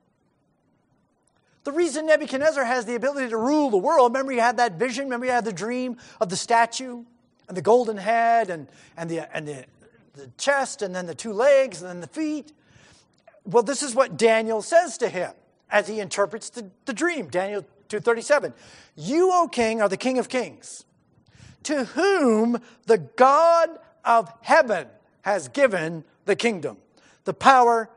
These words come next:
the strength, and the glory." Not Satan. Satan didn't make Nebuchadnezzar king. God did.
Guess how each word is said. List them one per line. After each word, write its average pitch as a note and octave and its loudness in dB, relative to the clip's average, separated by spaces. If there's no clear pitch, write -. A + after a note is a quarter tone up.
the G#3+ -6
strength, F#3 -2
and G3+ -6
the F#3+ -8
glory." D#3 -4
Not A#3 -8
Satan. G#2 -18
Satan A#3+ -6
didn't E3+ -10
make C#3 -16
Nebuchadnezzar C3+ -16
king. D3+ -16
God B2 -14
did. - -20